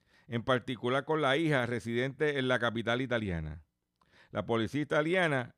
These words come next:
vestida de civil, oye de esta, vigiló el día de cumpleaños de la hija, de la, eh, de la hija, la residencia romana de la familia,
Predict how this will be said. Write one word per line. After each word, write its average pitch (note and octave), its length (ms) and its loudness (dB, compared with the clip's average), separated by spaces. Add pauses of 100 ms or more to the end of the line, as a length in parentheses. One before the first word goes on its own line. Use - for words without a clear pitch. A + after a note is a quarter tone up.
vestida B2+ 520 -2
de C#3+ 120 2
civil, D#3+ 720 4
oye D3 280 8
de E3+ 300 10
esta, C#3 420 4 (1300)
vigiló B2+ 480 6
el E3+ 100 6
día E3+ 140 6
de F3 100 8
cumpleaños D#3+ 500 2
de E3+ 120 4
la D3+ 160 6
hija, E3 400 6
de B2+ 240 -2 (180)
la, B2 300 2
eh, A#2+ 260 -4
de B2+ 140 0
la C3 100 0
hija, E3 120 4
la D3+ 120 4
residencia C3 580 0
romana D3+ 560 0
de C#3 120 0
la B2+ 100 2
familia, B2+ 720 0